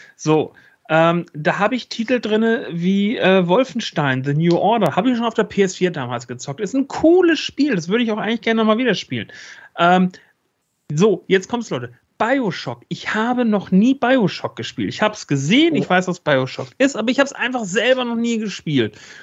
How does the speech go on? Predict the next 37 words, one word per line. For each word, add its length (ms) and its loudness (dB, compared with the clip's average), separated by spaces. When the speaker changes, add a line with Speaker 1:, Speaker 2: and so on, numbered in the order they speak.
Speaker 1:
So, 220 2
die 140 0
Möglichkeit 380 2
über 120 2
GeForce 380 -4
Now 120 0
hatte 140 0
ich 60 -2
bis 120 -2
jetzt 180 2
noch 80 -2
nicht 200 -6
gehabt. 360 -4
Das 180 -2
heißt, 300 2
jetzt 220 2
kann 180 -4
ich 140 -2
halt 160 2
auch 100 -4
einfach 220 -6
mal 180 0
eben 180 0
sagen, 320 0
okay, 280 0
komm, 260 2
ähm, 340 2
wir 120 -6
zocken 280 -2
jetzt 220 -4
einfach 360 -2
mal, 420 2
ähm, 340 4
worauf 380 0
wir 80 0
Bock 340 -4
haben. 320 -12